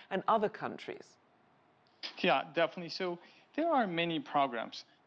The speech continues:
Speaker 2: that, um, are taking place around the world where, for example, we have, um, restaurants that all the food that they, um, they cannot sell after nine o'clock, all that food is donated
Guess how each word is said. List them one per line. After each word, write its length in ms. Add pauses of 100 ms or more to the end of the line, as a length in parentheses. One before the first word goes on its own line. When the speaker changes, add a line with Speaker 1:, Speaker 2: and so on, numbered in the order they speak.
(120)
Speaker 2:
that, 340
um, 300
are 120
taking 400
place 300
around 300
the 80
world 360 (400)
where, 260
for 220
example, 720
we 180
have, 400 (360)
um, 400 (480)
restaurants 800 (360)
that 460
all 180
the 140
food 540
that 520
they, 360
um, 260 (140)
they 120
cannot 440
sell 440 (520)
after 280
nine 280
o'clock, 500 (380)
all 160
that 340
food 300
is 240
donated 640